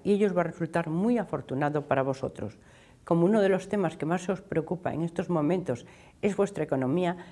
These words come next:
notaréis cómo esta comienza a mejorar y os va a beneficiar, haciendo que os sintáis más tranquilos y que la paz se instale en vuestra vida. A nivel de la salud notaréis como aquellos que os encontréis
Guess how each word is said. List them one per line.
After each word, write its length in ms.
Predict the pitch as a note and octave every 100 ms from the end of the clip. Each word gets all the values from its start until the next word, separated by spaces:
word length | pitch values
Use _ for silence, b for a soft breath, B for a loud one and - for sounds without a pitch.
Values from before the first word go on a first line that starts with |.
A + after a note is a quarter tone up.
| B -
notaréis 420 | G3 G3+ A3 A3
cómo 240 | - G3+
esta 260 | G#3 G#3 G3
comienza 400 | F3 F#3+ F3+ F3+
a 40 |
mejorar 520 | F3 E3+ F3 F3 E3 B B B -
y 140 | G#3+
os 100 | G#3+
va 80 | A#3+
a 40 |
beneficiar, 640 | A3+ G3 E3 - - A2+ - - -
haciendo 420 | D3+ F3+ F3+ E3+
que 80 | D3+
os 60 |
sintáis 400 | - C#3 D#3 D3+
más 220 | D3 F3+
tranquilos 580 | F3+ D3+ B2 C#3+ D#3 D#3+ B B B B
y 120 | - G3+
que 120 | F#3
la 220 | F3+ D3
paz 240 | G3 F#3
se 180 | - -
instale 380 | E3 - - G#3+
en 120 | G#3
vuestra 300 | G3+ G3 G3
vida. 340 | F3 C#3+ A#2 B2+ B B B -
A 100 | F3+
nivel 240 | F3+ F#3
de 80 | F3+
la 120 | F3
salud 300 | - E3 F3
notaréis 500 | F3+ E3 D3+ E3 F3 B B B B _ _
como 460 | - F#3+ F3 - -
aquellos 480 | - D#3+ G3 G3+ F3+
que 100 | -
os 100 | D3+
encontréis 560 | D3 C3+ B2+ D#3+ E3+